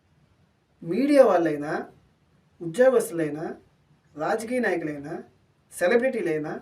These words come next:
మనందరం ఒకటే కదా. కానీ స్థాయిని బట్టి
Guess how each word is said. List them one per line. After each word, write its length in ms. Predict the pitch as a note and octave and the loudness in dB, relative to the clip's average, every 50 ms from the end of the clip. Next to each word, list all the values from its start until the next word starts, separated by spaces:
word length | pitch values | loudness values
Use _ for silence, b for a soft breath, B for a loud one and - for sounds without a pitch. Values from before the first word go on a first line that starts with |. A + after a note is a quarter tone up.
| - _ _ _ _ _ _ _ _ _ _ _ _ _ _ - | -16 _ _ _ _ _ _ _ _ _ _ _ _ _ _ -10
మనందరం 460 | F3 G3 A3 A#3 C4 D4+ D#4 C#4+ A#3+ | -6 -4 -4 -2 2 2 2 2 2
ఒకటే 300 | A#3 B3+ C4 D4+ C#4+ B3 | -2 -2 0 0 2 0
కదా. 400 | A3 F#3+ G3+ A3 A3+ G3 F3+ D#3 - _ _ _ _ _ _ _ _ _ _ _ _ _ _ _ _ _ _ _ _ _ _ _ _ _ _ _ _ _ _ _ _ _ _ _ _ _ _ _ - | 0 -2 -4 -6 -6 -8 -10 -14 -18 _ _ _ _ _ _ _ _ _ _ _ _ _ _ _ _ _ _ _ _ _ _ _ _ _ _ _ _ _ _ _ _ _ _ _ _ _ _ _ -12
కానీ 420 | G3 G#3+ A#3+ C4+ C#4 D4+ D#4 D#4 - _ _ _ _ _ _ _ _ - | -8 -6 -4 -2 -2 -2 -4 -6 -12 _ _ _ _ _ _ _ _ -20
స్థాయిని 500 | - _ - G#3 G#3+ B3+ C4+ C#4+ C4+ B3+ | -20 _ -10 -4 2 2 4 4 4 2
బట్టి 520 | A3+ G#3+ - - F#3+ G3 B3 D4 D#4+ D#4+ | 0 0 -2 -6 -6 -6 -6 -6 -6 -10